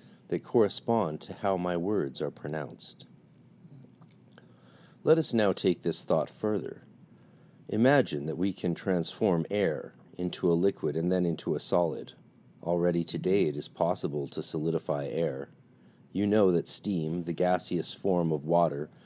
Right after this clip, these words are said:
liquefies when it cools and is transformed into solid ice when it freezes. Now imagine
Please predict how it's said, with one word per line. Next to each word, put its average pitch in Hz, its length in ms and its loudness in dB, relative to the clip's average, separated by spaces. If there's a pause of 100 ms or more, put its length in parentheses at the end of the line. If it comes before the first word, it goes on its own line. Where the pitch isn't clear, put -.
(220)
liquefies 87 920 2
when 92 200 2
it - 140 -4
cools 80 440 0
and 87 140 -2
is 85 120 -4
transformed 87 720 -2
into 80 200 -4
solid 87 400 2
ice 82 340 -2
when 82 120 -2
it 76 120 -6
freezes. 71 580 -4 (760)
Now 92 200 4
imagine 87 680 0